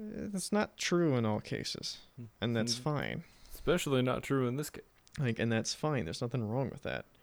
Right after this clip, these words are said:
Speaker 1: Like, not every game needs to be an R P G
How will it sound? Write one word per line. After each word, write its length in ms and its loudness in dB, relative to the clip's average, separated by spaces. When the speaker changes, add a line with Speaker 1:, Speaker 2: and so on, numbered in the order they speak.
Speaker 1:
Like, 140 -8
not 180 2
every 180 6
game 240 6
needs 160 4
to 80 -4
be 140 2
an 80 6
R 120 4
P 180 2
G 460 6